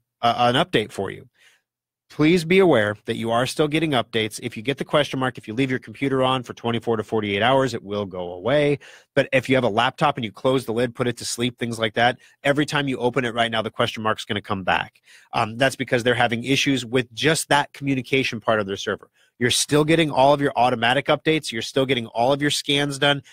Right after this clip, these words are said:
You're still protected. There's no need to give us a call and, and say, "Oh my gosh, I'm not protected." You are protected. If you want to call us and have us take a look, if you're concerned about it, we're happy to do so. But please keep in mind that we have over sixteen thousand endpoint subscribers,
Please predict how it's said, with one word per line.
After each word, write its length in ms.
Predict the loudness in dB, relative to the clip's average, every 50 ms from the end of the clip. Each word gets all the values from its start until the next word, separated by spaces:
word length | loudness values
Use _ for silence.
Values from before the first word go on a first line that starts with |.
| _ _ _
You're 100 | -8 -8
still 280 | -8 -6 -2 -2 -2 -2
protected. 760 | -2 -6 -8 -2 0 0 0 0 0 0 -2 -2 -2 -6 -12 _ _ _ _ _ _ _ _ _
There's 180 | -2 -2 0 0
no 140 | -2 -2
need 220 | 0 0 -2 -2 -2
to 60 | 0
give 180 | 2 2 2 2
us 120 | 2 0
a 40 | -2
call 280 | 0 0 2 2 4
and, 140 | 2 0 -2
and 180 | -4 -6 -6 -2
say, 140 | 0 2 4
"Oh 160 | 4 4 4
my 160 | 4 2 2
gosh, 300 | 2 2 2 2 2 0
I'm 100 | 0 2
not 160 | 2 0 0
protected." 480 | 0 -2 -2 -2 -2 -2 -2 -4 -6 -6 _ _ _ _ _
You 200 | -6 -6 -6 -2
are 200 | 0 2 2 2
protected. 680 | 2 0 -2 2 4 4 4 4 4 0 0 0 0 -4 -12 _ _ _ _ _ _ -8
If 140 | -6 -2
you 100 | -2 -2
want 220 | 0 2 2 0 0
to 60 | 0
call 240 | 2 2 4 4 2
us 100 | 2 0
and 80 | 0
have 180 | 0 0 2 0
us 140 | 0 -4 -2
take 160 | -2 -2 -2
a 60 | 0
look, 200 | 0 0 0 0
if 60 | -4
you're 160 | -6 -6 -8 -8
concerned 400 | -10 -14 -10 -6 -4 -2 -2 0
about 180 | 2 2 0
it, 60 | 0
we're 120 | 0 -2 -2
happy 280 | 0 0 0 0 -2
to 60 | -6 -6
do 180 | -4 -4 -4
so. 300 | -2 0 0 0 0 0 -4 -10 -20 -20 _ _
But 280 | -2 -2 -2 -4 -6
please 240 | -4 -2 0 0 0
keep 200 | 0 -2 -2 -2
in 80 | 0 -2
mind 360 | 0 2 2 2 0 -2 -6 _ _ _ _ _
that 140 | -4 -2 0
we 140 | 2 0 2
have 260 | 2 2 2 4 4
over 240 | 2 2 2 0 -4
sixteen 520 | -2 -4 -4 -6 -4 -6 -6 -6 -6 -2
thousand 480 | 0 0 2 2 0 -2 -4 -8 -10 -8
endpoint 420 | -6 -6 -6 -4 -4 -4 -4 -2 -4
subscribers, 600 | -6 -8 -2 0 2 2 2 2 0 -2 -4